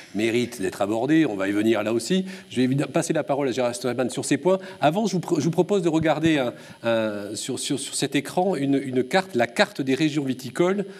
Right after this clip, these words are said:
Alors même si c'est toujours, ce sont des chiffres, ils peuvent être contestés. La carte des régions viticoles contre la carte des syndromes de dépendance alcoolique. Et en fait, sans rentrer vraiment dans les détails, on voit bien ici clairement que là où on produit du vin,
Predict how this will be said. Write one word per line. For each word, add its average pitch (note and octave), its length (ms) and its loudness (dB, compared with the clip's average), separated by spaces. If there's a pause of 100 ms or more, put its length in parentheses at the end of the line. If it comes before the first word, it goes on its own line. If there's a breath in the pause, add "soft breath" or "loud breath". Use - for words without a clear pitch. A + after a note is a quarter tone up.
(140 loud breath)
Alors A#2 100 0
même E3+ 140 4
si - 120 -6
c'est D3 100 -2
toujours, D#3+ 400 0
ce - 80 -4
sont D3 140 2
des C3 100 2
chiffres, - 360 -2
ils - 40 2
peuvent C#3 160 -2
être C#3+ 120 0
contestés. - 440 -2
La D3 100 2
carte E3+ 240 -2
des D3 120 4
régions C#3+ 240 4
viticoles G3+ 420 0
contre - 240 -4
la C3+ 80 2
carte - 260 -2
des C3+ 120 2
syndromes F3 440 2
de C#3 60 2
dépendance F3 640 0
alcoolique. D#3 640 0 (400 loud breath)
Et B2 80 0
en - 80 -2
fait, E3+ 240 0
sans - 160 0
rentrer D3+ 400 2
vraiment D#3 260 0
dans C#3 120 2
les C3+ 100 0
détails, G#3+ 320 2
on C3 80 0
voit D3 160 0
bien G3+ 200 -4
ici D#3 280 -2
clairement F#3 420 0
que C#3 240 0 (220 loud breath)
là F3+ 180 4
où E3+ 160 6
on D#3 60 8
produit F3+ 680 0
du C#3 240 2
vin, G3 380 2